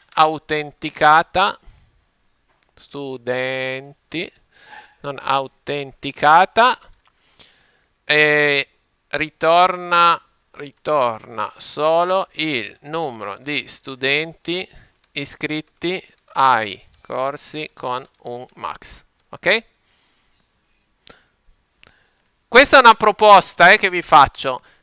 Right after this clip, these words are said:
Nella parte dell'A P I probabilmente c'è la variabilità maggiore, eh, diciamo, tra le proposte che farete di soluzione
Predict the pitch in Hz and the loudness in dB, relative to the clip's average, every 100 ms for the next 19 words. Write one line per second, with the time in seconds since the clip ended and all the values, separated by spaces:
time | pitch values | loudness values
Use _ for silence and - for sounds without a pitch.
0 | _ 180 220 226 247 269 262 233 214 202 | _ 4 6 8 6 6 4 2 2 4
1 | 202 233 233 220 180 196 226 - 202 175 | 6 6 2 -4 -6 -6 -4 0 6 8
2 | 160 151 - _ _ _ _ 156 180 190 | 8 6 -2 _ _ _ _ 4 4 6
3 | 185 190 180 - 190 208 202 - _ _ | 2 2 -2 6 10 10 8 4 _ _
4 | 151 175 139 170 185 202 202 202 190 _ | 2 2 2 6 10 10 8 6 2 _
5 | _ _ _ _ _ _ _ _ 170 135 | _ _ _ _ _ _ _ _ -14 -14
6 | 151 - 160 147 170 180 - 170 180 190 | -12 -8 -6 0 4 2 0 -4 0 0
7 | 208 175 160 170 175 185 170 151 156 156 | 0 -6 2 4 4 4 -6 -6 -10 -12
8 | - 156 151 156 165 170 | -12 -2 0 2 2 2